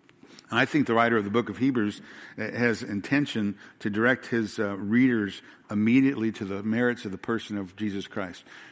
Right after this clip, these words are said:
to the superior merits, the supreme merits of the person of Christ, and to the merits of the new covenant in contrast to the old covenant. So there's no small talk, there's no introduction. He just launches, and he just takes it straight up Godward.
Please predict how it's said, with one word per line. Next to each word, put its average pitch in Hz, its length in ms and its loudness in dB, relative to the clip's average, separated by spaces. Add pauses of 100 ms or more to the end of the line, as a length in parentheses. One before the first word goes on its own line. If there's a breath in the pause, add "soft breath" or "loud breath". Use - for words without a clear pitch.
(100)
to 117 100 0
the 104 100 -4
superior 131 600 0
merits, 98 440 -2
the 95 140 -12
supreme 135 420 -2
merits 104 260 -2
of 101 40 -10
the 92 80 -8
person 101 320 -6
of 90 40 -10
Christ, 95 380 -8
and 147 240 2 (320 loud breath)
to 123 120 0
the 113 60 2
merits 120 380 4
of 113 60 -2
the 107 80 -2
new 107 100 0
covenant 123 460 -2
in 101 80 -6
contrast 117 540 -4
to 104 60 -6
the 98 140 -2
old 127 220 0
covenant. 80 380 -10 (920 soft breath)
So 123 120 -2
there's 120 160 2
no 139 160 6
small 135 360 0
talk, 101 240 -2
there's 101 160 -4
no 117 180 0
introduction. 117 560 -2
He 101 80 -4
just 107 180 -6
launches, 104 600 -2 (280 loud breath)
and 110 100 -4
he 104 60 -4
just 123 200 -2
takes 143 280 0
it 98 120 -8
straight 123 380 0
up 107 260 0
Godward. 110 600 -2